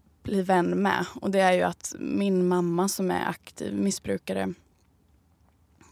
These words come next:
har ju aldrig godkänt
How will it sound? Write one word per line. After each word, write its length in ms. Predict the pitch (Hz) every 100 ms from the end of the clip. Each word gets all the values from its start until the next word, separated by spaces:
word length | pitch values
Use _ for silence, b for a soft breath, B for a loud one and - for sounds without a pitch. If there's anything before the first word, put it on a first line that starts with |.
| - b
har 240 | - 196 190
ju 340 | 180 175 175 -
aldrig 460 | - 190 175 180 175
godkänt 760 | 180 175 - 180 175 - -